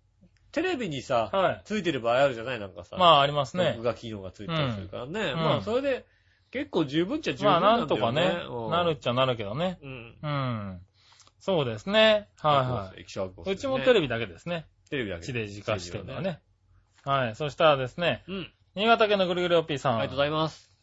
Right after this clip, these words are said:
Speaker 2: 「井上さん、局長、こんにちは。
Speaker 1: こんにちは。
Speaker 2: さて、今週のテーマは、あなたの地デジってことですが、
Speaker 1: うん。
Speaker 2: 言葉足らずで何を聞きたいのかさっぱり不明です。
Speaker 1: でしょ？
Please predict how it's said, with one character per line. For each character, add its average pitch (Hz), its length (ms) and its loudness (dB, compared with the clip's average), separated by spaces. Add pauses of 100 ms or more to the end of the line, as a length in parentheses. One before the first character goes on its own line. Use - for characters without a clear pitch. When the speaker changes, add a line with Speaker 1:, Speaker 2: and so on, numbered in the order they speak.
(340)
Speaker 2:
「井 185 40 -4
上 202 140 8
さ 185 120 6
ん、 165 40 -2
局 160 140 0
長、 170 120 2
こ 156 100 6
ん - 40 4
に 139 100 -4
ち 151 80 0
は。 131 120 8
Speaker 1:
こ - 20 4
ん - 40 0
に 170 40 -4
ち 220 60 2
は。 190 160 2
Speaker 2:
さ - 140 6
て、 180 100 2
今 208 180 4
週 190 80 0
の 202 100 4
テ 202 100 4
ー 190 60 4
マ 165 100 6
は、 170 60 8
あ - 20 8
な 208 60 8
た 208 80 8
の 160 100 6
地 165 100 -4
デ 170 80 2
ジ 180 120 -8
っ - 20 -8
て 185 80 0
こ 175 80 2
と 180 80 2
で 160 80 4
す 131 80 -4
が、 147 180 10
Speaker 1:
う 233 60 -2
ん。 208 120 -6 (360)
Speaker 2:
言 226 200 4
葉 254 100 6
足 254 180 10
ら 226 100 12
ず 156 80 -2
で 151 140 4
何 226 240 6
を 170 100 8
聞 - 40 -8
き - 60 -16
た 196 120 6
い 175 40 4
の 160 80 2
か 143 100 2
さ 175 80 6
っ - 60 4
ぱ 311 80 8
り 262 80 8
不 180 80 2
明 160 140 4
で 151 120 2
す。 - 200 -12
Speaker 1:
で 117 100 -2
し 131 120 -4
ょ？ - 140 -2